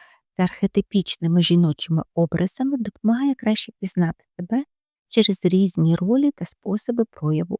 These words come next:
у житті. І колода жіночої цінності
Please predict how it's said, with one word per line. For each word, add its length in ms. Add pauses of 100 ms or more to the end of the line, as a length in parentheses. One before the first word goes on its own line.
(180)
у 40
житті. 440 (760)
І 220 (440)
колода 460
жіночої 640
цінності 720